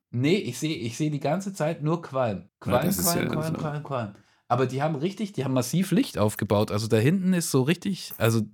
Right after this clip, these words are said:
Speaker 1: ich glaube, die sind noch eine Weile beschäftigt.
Speaker 2: Ja, die müssen ja mal den Brandherd finden, du. Also
Speaker 1: Hey,
Speaker 2: ich
Speaker 1: es
Speaker 2: sag
Speaker 1: ist
Speaker 2: mal
Speaker 1: also
Speaker 2: so.
Speaker 1: aufregend ist das heute. Aufregend. Oh.
Speaker 2: Das ist so aufregend. Das ist so. Also es ist ja bald auch bei uns. Also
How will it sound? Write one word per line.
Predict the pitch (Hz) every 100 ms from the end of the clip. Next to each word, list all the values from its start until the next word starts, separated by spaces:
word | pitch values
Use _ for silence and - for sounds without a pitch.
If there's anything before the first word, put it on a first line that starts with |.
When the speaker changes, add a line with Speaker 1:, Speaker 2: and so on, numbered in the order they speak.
| -
Speaker 1:
ich | 113 -
glaube, | 101 135
die | 175
sind | 180 165
noch |
eine | 165 160
Weile | 147 156
beschäftigt. | 147 - - - - - _
Speaker 2:
Ja, | - - - - -
die | -
müssen | 98
ja | 90
mal | 90 87
den | -
Brandherd | 120 139 - -
finden, | 85 87
du. | - - _
Also | - 104
Speaker 1:
Hey, | 127
Speaker 2:
ich | 117
Speaker 1:
es |
Speaker 2:
sag | 135
Speaker 1:
ist | 131
Speaker 2:
mal | 110
Speaker 1:
also | 90 113
Speaker 2:
so. | -
Speaker 1:
aufregend | 160 233 - - 107 101 95
ist | 95 - -
das | 92
heute. | 98 92 90 90
Aufregend. | 143 254 208 - 117 101 95 104
Oh. | 165 - - _
Speaker 2:
Das | - -
ist | - - -
so | 76
aufregend. | - - - 60 62 -
Das | - -
ist | -
so. | -
Also | - - 85
es | 95
ist |
ja | 135
bald | 117 127 -
auch | 113
bei | 120
uns. | - 196 -
Also | 92 98